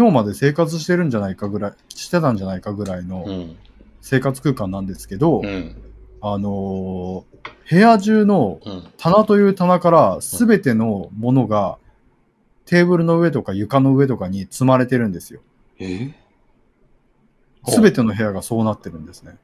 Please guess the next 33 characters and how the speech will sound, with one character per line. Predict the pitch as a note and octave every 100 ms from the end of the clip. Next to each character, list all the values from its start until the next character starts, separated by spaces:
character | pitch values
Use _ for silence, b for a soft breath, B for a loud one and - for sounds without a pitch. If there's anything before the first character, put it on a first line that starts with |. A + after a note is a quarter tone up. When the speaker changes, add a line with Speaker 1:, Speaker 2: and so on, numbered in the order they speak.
| _
Speaker 2:
は | - A#2 F#2 -
あ。 | _ _ _ _ _ _ _ _ _ _ _ _ _ -
Speaker 1:
で、 | G#3+ F3+
一 | - A#3+
つ | A3
の | G3
部 | F3
屋 | E3+
は | F3+ D#3 G#2+
な | G2
ん | G2
か |
タ | - D3+
ン | D#3
ス | D3+
が | C#3+
倒 | C3+ C#3
れ | B2
た | G2+
り | F2+
と | F#2+
か | F#2
し | -
て | F#2+
い | F#2
て、 | G2+ F#2
Speaker 2:
は |
あ。 | F2+
Speaker 1:
も | F#2+
の | B2
す | A2+
ご | C#3 E3+
い | G2